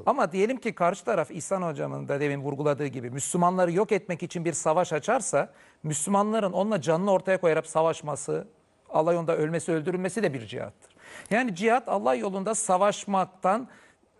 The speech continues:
her türlü faaliyete kadar, başkalarına Kur'an'ın inceliklerini anlatmak, öğretmeye kadar çok geniş bir alandaki Müslümanların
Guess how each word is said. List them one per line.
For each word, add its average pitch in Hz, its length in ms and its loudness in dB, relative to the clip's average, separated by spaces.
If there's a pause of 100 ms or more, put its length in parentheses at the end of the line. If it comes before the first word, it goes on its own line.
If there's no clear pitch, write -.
(160)
her 202 300 4
türlü 190 220 0
faaliyete 160 560 0
kadar, 160 280 -2
başkalarına 185 500 0
Kur'an'ın 185 400 0
inceliklerini 180 640 -2
anlatmak, 160 440 -2
öğretmeye 170 460 2
kadar 170 280 2
çok - 280 -6
geniş 202 300 0
bir 196 100 2
alandaki 156 580 0
Müslümanların 170 600 -4